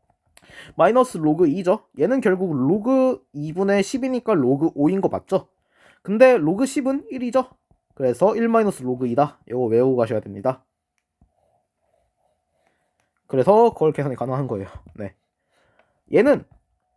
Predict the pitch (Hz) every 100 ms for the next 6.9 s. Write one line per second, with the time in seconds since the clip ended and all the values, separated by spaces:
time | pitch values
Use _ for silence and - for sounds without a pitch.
0 | _ 127 151 247 285 311 311 339 _ _
1 | _ _ 180 214 254 262 - - 285 -
2 | - _ _ _ _ 139 160 190 156 208
3 | 233 233 202 - 135 190 220 131 120 135
4 | 135 - 151 143 110 117 120 143 - 147
5 | 139 143 165 - 143 208 180 131 180 175
6 | 143 160 156 160 117 117 117 147